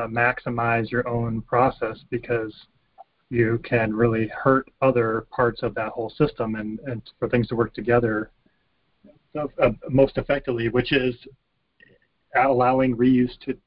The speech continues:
to take hold in a community, is you need all the organizations working together. And that means sometimes, like you said, you don't get as much profit on some of those items,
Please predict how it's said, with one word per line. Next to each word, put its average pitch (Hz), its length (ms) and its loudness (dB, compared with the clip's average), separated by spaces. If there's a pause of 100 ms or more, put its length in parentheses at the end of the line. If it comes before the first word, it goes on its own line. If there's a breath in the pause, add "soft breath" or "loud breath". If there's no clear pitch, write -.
(120)
to 127 140 -14 (100)
take 123 160 -2
hold 127 360 0
in 117 100 -4
a 110 60 -10
community, 123 540 0 (360)
is 117 180 -4
you 120 80 2
need 131 260 4
all 123 380 0
the 123 160 -2
organizations 120 640 -6
working 127 340 -2
together. 113 440 -6
And 113 120 -4
that 127 140 -2
means 117 220 -6
sometimes, 120 400 -2 (320)
like 110 160 -4
you 117 120 -18
said, 113 220 2 (360)
you 131 80 -2
don't 120 220 0
get 123 120 2
as 117 140 -2
much 120 220 -2
profit 143 340 2
on 117 120 -4
some 123 120 -8
of 113 60 -6
those 117 180 -8
items, 117 300 -8